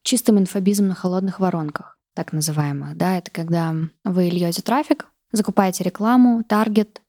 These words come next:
а, все, что касается внешних источников, вне Инстаграма, э, эксперта. А,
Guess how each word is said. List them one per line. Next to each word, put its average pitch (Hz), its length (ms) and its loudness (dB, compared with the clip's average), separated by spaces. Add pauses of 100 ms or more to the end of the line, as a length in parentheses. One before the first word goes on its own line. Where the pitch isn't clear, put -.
а, 180 400 -2
все, - 180 2
что - 180 -8
касается 175 680 -4
внешних 185 460 2
источников, 240 540 0
вне 185 440 4 (380)
Инстаграма, 202 640 0 (120)
э, - 240 -4
эксперта. - 540 -4 (420)
А, 180 320 0